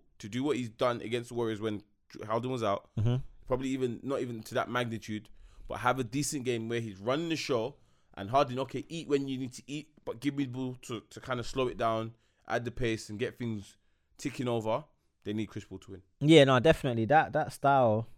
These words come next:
Speaker 2: as a, a lot of people have mentioned, it wouldn't, it wouldn't bode well in the, in the long term.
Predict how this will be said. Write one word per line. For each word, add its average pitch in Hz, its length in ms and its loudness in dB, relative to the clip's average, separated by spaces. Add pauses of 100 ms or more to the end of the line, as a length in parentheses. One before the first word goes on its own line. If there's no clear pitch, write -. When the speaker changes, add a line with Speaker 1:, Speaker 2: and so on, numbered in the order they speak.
(260)
Speaker 2:
as 98 220 2
a, 95 200 -6
a 104 60 0
lot 113 140 6
of 110 60 4
people 117 240 6
have 101 80 6
mentioned, 101 440 2
it 90 80 -2
wouldn't, 113 480 8
it 101 80 4
wouldn't 117 320 8
bode 113 240 10
well 101 540 8
in 98 100 0
the, 95 300 2
in 101 540 0
the 95 100 2
long 104 260 4
term. 87 360 -2